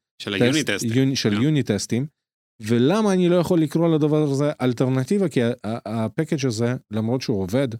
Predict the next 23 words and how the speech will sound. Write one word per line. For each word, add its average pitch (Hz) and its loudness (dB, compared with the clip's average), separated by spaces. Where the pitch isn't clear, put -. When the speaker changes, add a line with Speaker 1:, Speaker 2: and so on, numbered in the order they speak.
Speaker 2:
הוא 113 -2
לא 131 4
מתוחזק 123 0
כבר 104 -2
שלוש 95 -6
שנים 95 -2
לפי 73 -8
דעתי. - -14
אז, 104 -4
אה, 139 -6
כמו 139 0
שאמרנו 143 2
בעבר, 123 2
אה, 104 0
כשדיברנו 113 0
על 104 0
יוני 117 0
אר 139 2
אקס, - -8
אני 123 2
לא 139 2
ממליץ 131 0
לסמוך, 120 -2